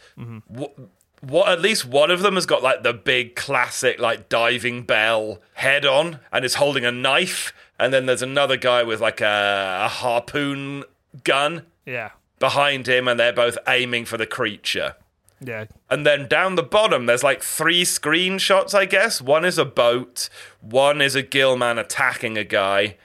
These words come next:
Speaker 2: and then the other one is, like, a guy in, like, a pith helmet, like an explorer's helmet,
Speaker 1: Hmm.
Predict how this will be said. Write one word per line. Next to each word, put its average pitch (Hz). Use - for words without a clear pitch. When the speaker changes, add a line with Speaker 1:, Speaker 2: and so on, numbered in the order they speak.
Speaker 2:
and 120
then 123
the 120
other 120
one 117
is, 110
like, 113
a 117
guy 120
in, 113
like, 95
a 110
pith -
helmet, 156
like 120
an 131
explorer's 139
helmet, 151
Speaker 1:
Hmm. 143